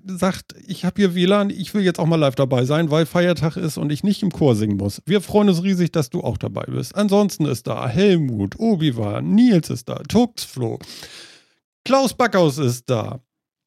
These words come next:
Äh, lass mich kurz gucken, Bastel Andi ist da, Sofa-Reporter, ja.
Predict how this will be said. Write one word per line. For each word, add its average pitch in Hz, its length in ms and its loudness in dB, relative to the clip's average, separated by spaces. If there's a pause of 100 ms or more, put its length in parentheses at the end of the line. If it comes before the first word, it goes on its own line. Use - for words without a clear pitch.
(140)
Äh, 185 240 0 (1120)
lass 180 140 -4
mich 180 100 -4
kurz 175 160 -2
gucken, 180 240 0
Bastel 214 360 0
Andi 147 200 2
ist 131 180 0
da, 123 160 0
Sofa-Reporter, 165 1120 0 (560)
ja. 92 160 -12